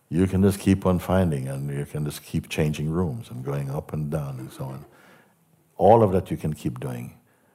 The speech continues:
in the vastness of your stillness. Look how many people you have been already,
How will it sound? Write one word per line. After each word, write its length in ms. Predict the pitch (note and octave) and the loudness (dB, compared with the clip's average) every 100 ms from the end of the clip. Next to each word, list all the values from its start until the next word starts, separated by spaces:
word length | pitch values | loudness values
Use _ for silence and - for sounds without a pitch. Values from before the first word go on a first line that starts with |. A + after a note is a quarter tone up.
| _ _ - | _ _ -4
in 120 | D#2+ | -2
the 100 | D2+ | -2
vastness 600 | - D#2 D2 - C#2+ - | 0 0 0 -6 -8 -8
of 160 | - - | -12 -12
your 100 | B1+ | -14
stillness. 640 | - - B1 - - - _ _ _ _ _ _ _ _ _ - - _ _ _ _ _ _ _ - _ _ _ _ _ _ _ _ _ _ _ _ _ _ _ _ _ _ _ _ _ _ _ _ _ _ _ _ _ | -12 -10 -10 -12 -20 -20 _ _ _ _ _ _ _ _ _ -20 -20 _ _ _ _ _ _ _ -20 _ _ _ _ _ _ _ _ _ _ _ _ _ _ _ _ _ _ _ _ _ _ _ _ _ _ _ _ _
Look 160 | G#2 A2+ | -2 0
how 80 | B2+ | 2
many 180 | B2 A2+ | 4 2
people 300 | A#2 G#2 A2 | 0 -2 0
you 60 | |
have 120 | G2 | 0
been 140 | F#2+ G2 | 2 2
already, 460 | F#2 G#2 D#2 - | 2 0 -2 -8